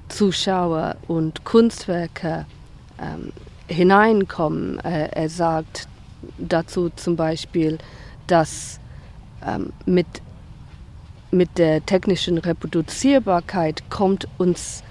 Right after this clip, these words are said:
allen die, die Bilder, die Abbilder zumindest in die Händen. Wir können mit denen umgehen, wir können die in unsere Welt mit hineinbeziehen. Und, und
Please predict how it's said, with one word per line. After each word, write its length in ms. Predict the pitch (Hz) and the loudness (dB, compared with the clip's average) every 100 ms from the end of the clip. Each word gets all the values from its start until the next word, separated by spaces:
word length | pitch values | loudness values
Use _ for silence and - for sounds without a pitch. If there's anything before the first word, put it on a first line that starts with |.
| - - - | -18 -18 4
allen 440 | 190 254 220 175 170 | 6 8 6 4 2
die, 320 | 180 170 170 175 | 2 2 0 -4
die 100 | 185 170 | -4 0
Bilder, 420 | 226 254 220 160 | 4 4 4 2
die 160 | - | 2
Abbilder 920 | - 254 262 - 185 170 160 175 196 262 - | 6 6 6 2 2 4 2 0 -2 -4 -6
zumindest 800 | - 190 175 175 165 - - - - - - - - | 0 4 4 4 2 -2 -10 -16 -18 -18 -18 -6 0
in 80 | 190 | 2
die 120 | 190 | 4
Händen. 800 | 175 220 220 196 170 - - 147 - - | 4 4 4 2 0 -2 -4 -8 -16 2
Wir 300 | 180 175 175 - - - | 6 6 4 -2 -16 -2
können 560 | 214 208 202 196 - - | 2 4 4 2 -2 -2
mit 260 | 196 190 | -2 2
denen 240 | 202 196 196 | 2 4 2
umgehen, 600 | - 240 233 190 175 165 | 4 4 4 2 -2 -2
wir 80 | 175 | -4
können 320 | - 202 196 | -2 0 0
die 160 | 190 - | 0 0
in 120 | 190 | 2
unsere 440 | 220 233 208 196 | 4 4 2 0
Welt 360 | 190 170 - - - - - - - | 0 0 -4 -12 -16 -18 -18 -18 -6
mit 340 | - 202 - - - - | 2 4 2 -8 -10 0
hineinbeziehen. 1200 | 190 196 233 220 190 - 185 - - 175 165 165 | 4 4 4 2 -2 -4 -6 -4 -2 0 2 2
Und, 300 | 175 185 - | 2 2 2
und 440 | 113 180 175 175 | 2 2 2 0